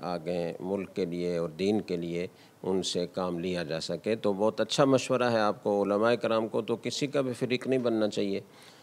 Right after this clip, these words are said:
ساری سیاسی جماعتیں بہرحال ہمارے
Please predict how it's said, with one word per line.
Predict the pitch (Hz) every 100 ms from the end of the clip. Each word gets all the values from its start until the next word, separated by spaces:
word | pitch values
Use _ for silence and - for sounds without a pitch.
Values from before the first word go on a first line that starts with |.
| -
ساری | - - 117 127
سیاسی | 120 120 117 120
جماعتیں | 107 110 107 113
بہرحال | 107 101 104 101
ہمارے | 101 98 98 98 95 92